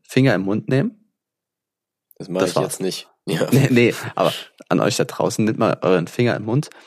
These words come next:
Speaker 1: und drückt nur die Lippen aufeinander. Also ohne die Zähne irgendwie da noch so mitzunehmen, sondern wirklich nur die Lippen aufeinander drücken. Ihr, ihr habt keine Kraft. Alter, ihr könnt nichts damit machen.
Speaker 2: Glaubst du, das kann man tra-, also man kann's bestimmt trainieren, aber wie weit und wie sinnvoll ist das überhaupt?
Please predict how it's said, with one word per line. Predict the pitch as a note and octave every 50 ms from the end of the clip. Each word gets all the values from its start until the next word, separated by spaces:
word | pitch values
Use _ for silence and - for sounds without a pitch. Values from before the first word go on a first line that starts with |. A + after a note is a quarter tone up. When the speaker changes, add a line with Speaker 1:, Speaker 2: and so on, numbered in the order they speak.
| - - - _ _ -
Speaker 1:
und | A#2 - -
drückt | A2+ A2 - -
nur | B2 B2 D3 F#3 F3+
die | E3+ E3
Lippen | D#3+ E3+ E3+ - -
aufeinander. | - - - - E2+ E2 E2 E2 C#2 - -
Also | - - -
ohne | - C3+ D3 D3+ B2+
die | G#2 F#2+ -
Zähne | - - - A#2 A#2+ C3+
irgendwie | A#2+ A#2+ A#2 - A2+
da | A2
noch | G#2+ G#2 - -
so | - - -
mitzunehmen, | B2+ B2+ B2+ - - B2 B2
sondern | B2 A2+ A2 B2
wirklich | C#3 - - -
nur | C3 D3 E3+
die | E3 D#3+
Lippen | D3 E3 D#3+ - G3
aufeinander | - - - A#2 A2 G2
drücken. | - - - - - - - - - - - _ _ _ _ _ _ _ _ _ _ _ -
Ihr, | - F2 - -
ihr | - -
habt | - - -
keine | - - E2+ E2 F2 E2
Kraft. | - - G#2+ A#2 - - - - _ -
Alter, | - - -
ihr | - -
könnt | - - F#2
nichts | G2+ G#2 -
damit | - E2 D2+ A#2
machen. | G#2+ - - - A2+ - _ _ _ _ _ _ _ _ _ - - _ _ _ _ _ _ _ _ _ _ _ _ _ _ _ _ _ _ _ _ _ _ _ -
Speaker 2:
Glaubst | - - - -
du, | -
das | A2+ G2 -
kann | - A2
man | G2 F2 E2
tra-, | - - - -
also | - F2+ D#2+ E2
man | D#2 D2+
kann's | D2+ - D#2+ -
bestimmt | - - - - -
trainieren, | - F#2 E2+ E2+ E2 D#2+
aber | D#2+ E2 D#2+ D#2+ D#2 E2 D#2+ F2
wie | E2+ E2+ E2 E2 E2+
weit | E2 E2 E2+ F#2 F2+ - - -
und | F2 F2 E2
wie | E2+ G2
sinnvoll | G2+ - G#2 C3+ D#3 - - - F2 D#2+
ist | E2+ - -
das | F#2 - F2+
überhaupt? | E2+ F2 E2 E2+ F2+ E2+ D#2+ -